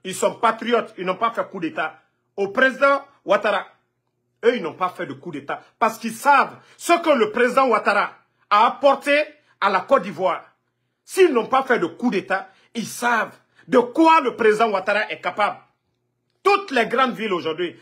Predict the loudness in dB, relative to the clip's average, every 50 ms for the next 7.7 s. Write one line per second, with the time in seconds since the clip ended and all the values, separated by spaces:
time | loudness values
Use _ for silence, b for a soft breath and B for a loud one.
0 | b b -4 -2 -2 -2 -2 -2 -2 -2 -4 -6 -8 -4 -4 -4 -4 -4 B B
1 | B B -2 -2 -2 -2 -2 0 2 2 2 0 -2 -8 -10 -10 -12 _ _ _
2 | _ -8 -8 -6 -8 -10 -12 -16 _ _ _ _ _ _ _ _ _ _ _ _
3 | _ _ _ _ _ _ _ _ _ _ _ _ -4 -2 -2 0 -2 -4 -10 _
4 | _ -8 -8 -4 -4 -4 -4 -4 -4 -6 -4 -4 -4 -2 -2 -2 -2 -2 -2 -4
5 | -6 -6 -6 -6 -8 -8 -10 -10 -10 -14 _ _ _ _ _ _ _ _ _ _
6 | _ _ _ _ _ _ 4 6 6 6 4 0 -2 0 0 2 2 2 2 2
7 | 2 0 0 -2 -4 -2 -2 -2 -2 -2 -4 -12 -16